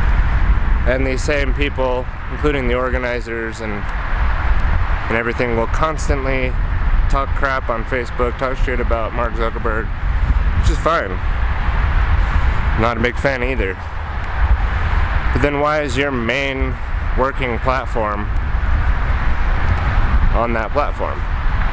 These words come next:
Oh, well, it's because where, it's where all the people are. Which really means,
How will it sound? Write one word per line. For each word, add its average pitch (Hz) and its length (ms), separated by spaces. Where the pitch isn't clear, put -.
Oh, 202 220
well, 160 140
it's 156 140
because 165 280
where, 180 220
it's - 120
where 190 160
all 185 100
the 170 80
people 190 360
are. 107 300
Which 139 160
really 175 220
means, 123 380